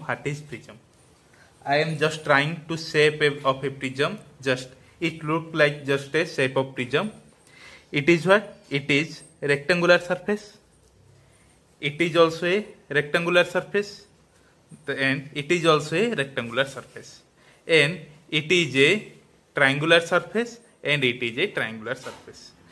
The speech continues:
Prism of three rectangular surface and two triangular surface. I placed such this to this prism and it is the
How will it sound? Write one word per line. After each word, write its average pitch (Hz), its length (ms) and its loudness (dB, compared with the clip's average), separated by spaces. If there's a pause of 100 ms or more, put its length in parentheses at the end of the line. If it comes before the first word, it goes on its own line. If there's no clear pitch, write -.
(260)
Prism 185 500 2
of 143 240 2 (220)
three 196 300 -2
rectangular 175 640 2
surface 214 580 -2 (280)
and 147 260 -2 (140)
two 175 340 2 (280)
triangular 123 480 2
surface. - 600 -14 (840)
I 165 480 4 (1300)
placed 170 500 2
such - 360 0 (160)
this - 300 -4 (720)
to 156 120 -6
this 147 180 -8
prism 156 460 -2 (260)
and 147 320 2
it 139 300 -4
is 127 80 -2 (140)
the 170 280 4